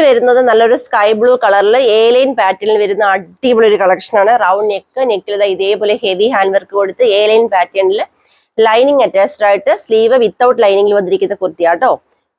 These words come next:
നെക്സ്റ്റ് വരുന്ന ത്രീ ഡബിൾ നയൻ ആണ് പ്രൈസ്. നെക്സ്റ്റ് വരുന്ന ആലിയ കട്ട് കുർത്തിയാണ്.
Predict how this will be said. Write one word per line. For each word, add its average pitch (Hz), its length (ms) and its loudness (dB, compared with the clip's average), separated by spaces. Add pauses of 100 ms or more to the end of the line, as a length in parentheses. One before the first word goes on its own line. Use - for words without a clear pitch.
(160)
നെക്സ്റ്റ് 220 380 -2
വരുന്ന 226 280 0
ത്രീ 240 120 2 (100)
ഡബിൾ 226 240 2
നയൻ 247 220 4
ആണ് 196 120 2 (100)
പ്രൈസ്. 185 340 -2 (680)
നെക്സ്റ്റ് 233 360 -4
വരുന്ന 262 180 2 (140)
ആലിയ 226 280 0
കട്ട് 240 220 -2
കുർത്തിയാണ്. 202 480 0